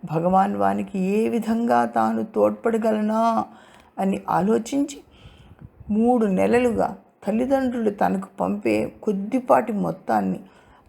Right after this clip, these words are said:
ఆదా చేయటానికి ప్రయత్నించాడు. దానికోసం అతడు బట్టలు ఉతికేవానికి బట్టలు ఇవ్వడం మానేసి, ప్రతిరోజు తానే స్వయంగా ఉతుక్కోసాగాడు. కొంత డబ్బు ఆదా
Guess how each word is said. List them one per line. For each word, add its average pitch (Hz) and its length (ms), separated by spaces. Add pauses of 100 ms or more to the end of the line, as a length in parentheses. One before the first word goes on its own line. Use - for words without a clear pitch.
(140)
ఆదా 214 460
చేయటానికి 202 680
ప్రయత్నించాడు. 185 840 (540)
దానికోసం 190 640
అతడు 269 320 (760)
బట్టలు 190 480
ఉతికేవానికి 202 840
బట్టలు 175 540
ఇవ్వడం 196 540
మానేసి, 226 600 (460)
ప్రతిరోజు 254 720
తానే 233 500
స్వయంగా 220 640
ఉతుక్కోసాగాడు. 180 1000 (680)
కొంత 208 360
డబ్బు 185 680
ఆదా 214 320